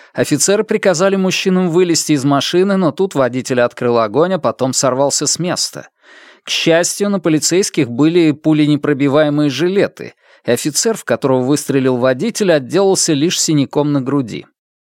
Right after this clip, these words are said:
Когда патрульные доложили об инциденте, муниципальный департамент немедленно начал операцию перехвата,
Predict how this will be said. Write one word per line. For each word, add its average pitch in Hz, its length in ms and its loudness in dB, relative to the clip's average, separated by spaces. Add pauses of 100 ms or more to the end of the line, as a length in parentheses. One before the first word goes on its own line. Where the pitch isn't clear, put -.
(400)
Когда 135 300 0
патрульные 165 640 0
доложили 147 480 2
об 135 180 0
инциденте, 131 840 -2
муниципальный 165 720 -2
департамент 185 800 0
немедленно 175 560 2
начал 160 380 2
операцию 139 520 0
перехвата, 143 680 -2